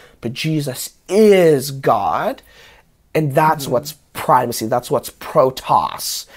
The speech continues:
Speaker 1: It's not the idea of Jesus or even our dogmatic belief in Jesus.
Speaker 2: And I would argue that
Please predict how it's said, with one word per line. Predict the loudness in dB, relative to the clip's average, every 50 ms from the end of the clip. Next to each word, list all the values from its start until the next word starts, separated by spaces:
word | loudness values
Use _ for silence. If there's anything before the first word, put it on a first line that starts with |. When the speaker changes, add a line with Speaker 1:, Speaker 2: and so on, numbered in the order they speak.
| -20 _ -10
Speaker 1:
It's | -10 -8 -8 -8 -8
not | -8 -6 -4 -4 -4 -6 -8 -10
the | -6 -6 -4 -4 -4
idea | -4 -4 -4 -6 -6 -4 -2 0 2 2 2 2 0 -2 -8
of | -8 -10
Jesus | -8 -8 -8 -8 -8 -8
or | -6 -4 -4 -2 -4 -6 -8 -12 _ _ _ _ _
even | -8 -6 -6 -4 -2 -4 -4 -4 -6 -10 -10
our | -10 -8 -8 -6 -6 -6 -6 -8 -10 _ _ _ _ _ _ _ _ _ _ -20 -20 _ -14 -6
dogmatic | -2 2 2 2 2 0 -2 -4 -2 -2 0 0 0 0 2 0 -2 -2 -4 _ _ _ _ _ _ _ _ _ _ _ _ -12 -8 -4
belief | -2 -2 -2 -2 -4 -4 -4 -4 -4 -6 -8
in | -10 -10 -10
Jesus. | -10 -12 -14 -14 -16 -16 -16 -16 -16 -16 -16 -16
Speaker 2:
And | -14 -12
I | -10 -8
would | -8 -8 -6
argue | -6 -8 -8 -10 -12 -12
that | -10 -10 -10 -10 -12